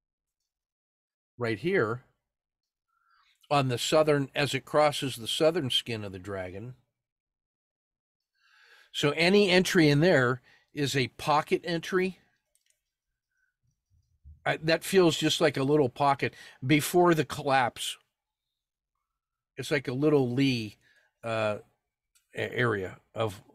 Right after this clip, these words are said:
momentary quietude as it's making up its mind if it wants to collapse. So, but it has the protection of the dragon in its favor. It has this little noise buffer,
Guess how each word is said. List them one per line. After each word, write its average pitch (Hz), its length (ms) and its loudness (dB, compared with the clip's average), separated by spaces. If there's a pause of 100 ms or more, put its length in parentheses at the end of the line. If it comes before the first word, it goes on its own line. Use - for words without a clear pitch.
(120)
momentary 135 640 0
quietude 117 760 -2 (360)
as 151 200 0
it's 143 220 -2
making 151 300 2
up 139 140 -2
its - 200 -4
mind 131 300 0
if 110 120 -6
it 110 120 -6
wants 117 280 -6
to - 100 -12
collapse. 101 500 -4
So, 113 240 -2 (500)
but 165 220 2
it 160 80 2
has 175 320 2
the 160 80 0
protection 147 840 -2 (560)
of 143 160 2
the 127 80 0
dragon 135 500 2
in 123 140 -2
its 113 140 -6
favor. 151 360 0
It 113 60 -4
has 135 240 0
this 131 200 -2
little 127 220 -2
noise 143 360 0
buffer, 107 520 -4